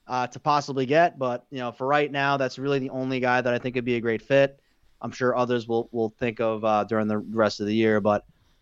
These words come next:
if we can get one real speed demon to kinda skate both ends of the ice with the Hurricanes of the world and, and the, and the, uh, Devils,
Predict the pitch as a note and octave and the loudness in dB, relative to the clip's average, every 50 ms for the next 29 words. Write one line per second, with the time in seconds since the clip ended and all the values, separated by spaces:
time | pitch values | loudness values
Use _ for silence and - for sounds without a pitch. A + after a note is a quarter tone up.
0 | _ - C3+ A2+ D3+ F3 F3+ F3+ E3+ E3 D#3+ C#3 B2 A#2+ B2 C3+ C#3+ C#3+ C#3+ C3+ | _ -2 2 4 4 4 6 4 4 4 4 2 2 2 2 4 4 4 2 0
1 | A#2+ A2+ A#2+ C3 C#3 C#3+ C3 C3 - - - - C3+ C3 C3 C3 B2 B2 A2 G#2+ | -2 -2 -2 0 2 2 2 0 -2 -8 -10 -6 -4 -4 -4 -4 -4 -6 -10 -8
2 | G2+ G2+ G2 F#2+ F2+ - _ - - _ _ _ _ _ _ - - _ _ - | -8 -10 -10 -12 -14 -16 _ -20 -20 _ _ _ _ _ _ -20 -20 _ _ -12
3 | B2+ - C3+ B2 A2+ G#2+ - - - C3 B2+ A#2+ - C3 B2+ A#2+ - B2+ B2+ A#2+ | -6 -4 -2 -2 -2 -4 -4 -2 0 0 2 2 2 2 2 2 2 -2 -2 -2
4 | A#2 A#2+ A#2 A#2 A#2 A2+ A2+ A2+ A2 - - - A#2 A2 - - G2+ - A#2+ A#2 | -2 -4 -2 0 2 2 2 0 -2 -4 -6 -8 -8 -8 -8 -8 -8 -4 -4 -4
5 | A#2 A2 - B2+ A#2+ A#2 A2+ A2 A2 A2 A2 G#2+ G#2+ A2 A2 A2 G#2+ G#2+ G2+ G#2+ | -4 -4 -6 -6 -6 -6 -6 -6 -6 -6 -4 -2 0 0 2 2 2 0 0 -2
6 | G2+ G#2 G#2 - A2+ G#2+ G#2 G#2 G#2 G2+ G2+ - - A2 G#2+ G2+ G2+ G#2 G#2 G#2 | -4 -6 -6 -6 -6 -4 -4 -4 -4 -4 -4 -6 -6 -6 -6 -6 -4 -4 -4 -4
7 | G2+ G2+ G2 G2+ G2 A#2 A#2+ A#2+ A2+ A#2 A2 G#2+ - - - | -4 -4 -4 -2 2 4 4 6 6 6 4 4 2 -2 -8